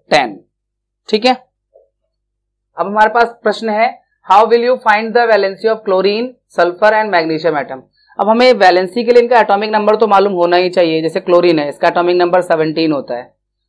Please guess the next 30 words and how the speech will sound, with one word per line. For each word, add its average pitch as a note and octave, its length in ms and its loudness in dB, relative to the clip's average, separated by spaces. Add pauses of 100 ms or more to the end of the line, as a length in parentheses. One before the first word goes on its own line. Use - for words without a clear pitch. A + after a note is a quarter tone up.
तो F#3+ 60 -4
इलेक्ट्रॉनिक G3+ 500 0
डिस-, F#3 280 -4
डिस्ट्रीब्यूशन F3+ 420 -4
हो F3+ 80 0
जाएगा E3 220 4
टू F#3 500 -4
एट F3 260 -2
सेवन, A#2 480 -6 (640)
ठीक G3 140 -6
है। G3 200 2 (220)
इसके F#3 180 -2
आउटर G3+ 240 4
सेल G#3+ 180 0
में A3 100 -2
सात G3+ 300 2
इलेक्ट्रॉन G3+ 420 2
है, G3 80 2
तो G3+ 80 -2
इसकी G3 200 -2
वैलेंसी E3+ 520 2
एक D#3 240 0
हो F3 80 0
जाएगी, D#3+ 360 0
क्योंकि E3 200 -2
आठ D#3 220 2
पूरा D3+ 200 -2
करने C#3+ 280 -12
के C#3+ 140 -16
लिए। C#3+ 220 -18